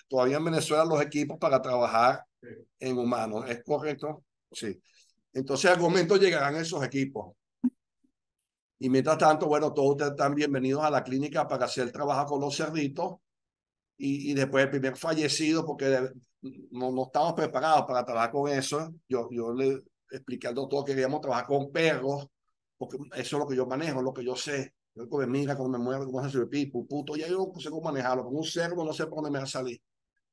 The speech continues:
Y hay un dicho por ahí que no se le levanta el rabo a nada que no se conoce. Entonces, sí, Oscar Llanes siempre decía eso. Entonces, este, la doctora va a hacer una presentación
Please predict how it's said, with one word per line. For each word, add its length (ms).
Y 60
hay 140
un 100
dicho 260
por 140
ahí 80
que 120
no 100
se 140
le 80
levanta 300
el 100
rabo 260
a 20
nada 220
que 100
no 80
se 160
conoce. 480
Entonces, 920
sí, 200
Oscar 300
Llanes 320
siempre 300
decía 280
eso. 360
Entonces, 640
este, 480
la 180
doctora 440
va 80
a 40
hacer 180
una 200
presentación 1120